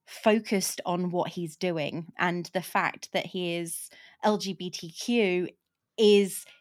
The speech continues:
irrelevant to what he's doing. It's just who he is.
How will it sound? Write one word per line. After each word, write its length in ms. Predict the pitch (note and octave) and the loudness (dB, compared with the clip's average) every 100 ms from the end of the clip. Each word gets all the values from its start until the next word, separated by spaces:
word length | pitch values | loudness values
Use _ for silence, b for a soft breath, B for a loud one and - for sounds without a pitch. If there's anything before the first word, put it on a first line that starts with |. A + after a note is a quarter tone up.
| b A#3 | b 2
irrelevant 640 | G#3+ B3 C4 G#3 G3 - | 4 6 6 6 2 -2
to 200 | - G3 | 0 0
what 240 | F#3+ G3 | 0 -4
he's 240 | G#3 F#3+ - | -4 -4 2
doing. 400 | A3 G3 D#3+ E3+ | 4 4 0 -2
It's 220 | F#3+ - | -6 -2
just 320 | G3+ F3+ - | 0 0 -4
who 180 | - F#3+ | -4 -4
he 300 | F3 F#3+ A#3+ - | -2 -2 -2 -4
is. 240 | - - | -8 -14